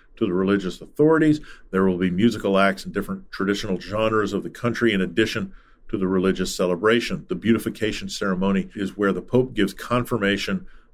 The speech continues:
about the sainthood of a person, following the individual to be worshipped in an official way and under Catholic precepts.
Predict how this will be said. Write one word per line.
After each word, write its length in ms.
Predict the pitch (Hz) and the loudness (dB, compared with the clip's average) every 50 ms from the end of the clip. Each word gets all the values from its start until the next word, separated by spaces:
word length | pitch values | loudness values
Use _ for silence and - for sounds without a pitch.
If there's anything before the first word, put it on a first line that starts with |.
| - - | -16 -16
about 360 | 90 80 87 90 90 90 - | -8 -2 0 0 0 0 -2
the 80 | 90 87 | -6 -8
sainthood 580 | - - - 127 120 127 127 - - 117 113 | -6 -4 0 0 0 0 -2 0 -2 0 0
of 260 | 110 - 107 98 82 | 0 -4 -6 -6 -4
a 140 | 87 85 - | -2 -4 -4
person, 460 | - - - - 151 151 - 160 151 | -6 -10 -4 -2 -2 -2 0 -4 -6
following 520 | 147 - - - 117 113 120 120 120 120 117 | -6 -6 -2 0 2 4 4 4 2 0 0
the 200 | 113 117 - 101 | -2 -4 -4 -4
individual 580 | 95 95 95 87 92 92 90 92 92 92 87 | -4 -2 -2 -2 -2 -2 -2 -2 -2 -4 -4
to 80 | 87 - - - - - | -4 -8 -14 -18 -6 -4
be 120 | 98 87 | -4 -4
worshipped 500 | 82 82 90 101 104 98 - 107 98 - | -2 -2 0 0 0 0 -2 -2 -2 -2
in 160 | - - 101 | -8 -10 -8
an 80 | 87 85 | -8 -8
official 580 | 82 - - - 175 180 185 - 160 131 101 | -10 -12 -4 0 0 0 2 4 4 4 4
way 380 | 87 85 85 82 82 90 95 - - 95 | 2 0 0 -2 -2 -4 -6 -8 -8 -8
and 160 | 90 87 - - - | -8 -8 -10 -14 -10
under 480 | 110 98 92 87 92 90 90 98 - - - | -8 -6 -6 -4 -4 -4 -4 -6 -8 -12 -12
Catholic 580 | - - 85 82 - - - 80 - - - - | -10 -10 -10 -10 -12 -14 -16 -14 -14 -14 -14 -8
precepts. 720 | - - 113 - - - - - - - - - - - | -6 -6 -4 -4 -6 -8 -8 -10 -10 -10 -8 -8 -8 -10